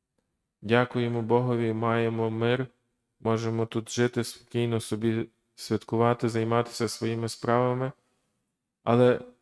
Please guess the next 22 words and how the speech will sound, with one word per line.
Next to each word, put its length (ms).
час 320
від 120
часу 360
мусимо 400
десь 480
піти 300
в 40
інше. 500
Перейнятися 840
і 100
щось 240
зробити 500
для 180
того. 420
І 100
не 160
є 180
легко 420
нікому. 560
І 120
оці 240
ситуації, 840